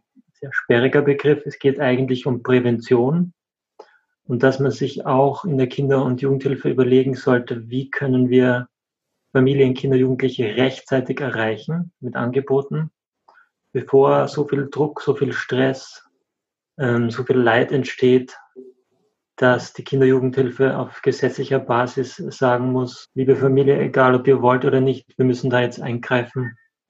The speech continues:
und auch eine Hilfe vorschreiben und durchsetzen, zur Not auch manchmal gegen den Willen der Menschen. Das heißt, die Idee der Freiwilligenbörse kam aus diesem Konzept heraus, zu sagen, wie können wir Familien rechtzeitig unterstützen?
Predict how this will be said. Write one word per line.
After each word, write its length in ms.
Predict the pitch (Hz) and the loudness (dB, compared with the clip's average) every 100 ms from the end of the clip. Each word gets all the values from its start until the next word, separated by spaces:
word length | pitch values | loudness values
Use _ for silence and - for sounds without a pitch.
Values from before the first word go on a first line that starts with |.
| _ _ _ _ | _ _ _ _
und 260 | - 131 127 | -2 -2 0
auch 400 | 147 123 117 - | 0 0 0 -4
eine 240 | 151 120 | -6 -4
Hilfe 640 | 113 131 127 - 131 123 120 | -4 -2 -2 0 0 0 -2
vorschreiben 760 | - 135 123 - 117 117 117 117 | 0 2 4 0 -2 0 -2 -4
und 560 | 123 120 117 - _ _ | -6 -10 -12 -20 _ _
durchsetzen, 600 | - 135 - 127 - 135 | -2 -2 2 0 0 -4
zur 120 | 135 | 0
Not 280 | 131 127 127 | 4 4 2
auch 280 | 135 143 - | 0 -2 -2
manchmal 540 | 123 127 - 139 127 - - | 0 0 0 -4 -4 -8 -14
gegen 360 | - 135 135 131 | 0 2 2 4
den 220 | 131 117 | 2 4
Willen 400 | 127 123 127 120 - - _ _ - 147 | 4 4 2 -2 -10 -20 _ _ -18 -6
der 100 | 127 | -2
Menschen. 380 | 117 107 104 127 | 0 -2 -4 -2
Das 160 | 127 127 | -2 0
heißt, 240 | 131 - | -4 -4
die 140 | 147 | -6
Idee 200 | 147 143 | -2 2
der 140 | 139 139 | 2 2
Freiwilligenbörse 880 | - 131 147 - 147 147 147 151 147 | 2 2 2 0 0 2 2 2 -2
kam 360 | - 131 135 | -2 0 0
aus 160 | 139 - | -2 -2
diesem 260 | 135 123 | -4 -4
Konzept 500 | - 92 - 131 - | -4 -6 -2 -4 -4
heraus, 640 | 127 104 117 147 170 - _ _ _ | -8 -4 0 0 -2 -10 _ _ _
zu 120 | 131 | -4
sagen, 340 | 131 131 127 | 2 4 2
wie 120 | 131 | 0
können 280 | 143 143 139 | 0 2 2
wir 80 | 127 | 0
Familien 380 | 139 135 131 123 | 0 2 2 2
rechtzeitig 580 | 117 120 - 139 127 143 | 2 -2 0 0 0 -2
unterstützen? 880 | 123 127 - 147 147 - 175 180 | -4 -6 -2 -2 -2 -2 0 0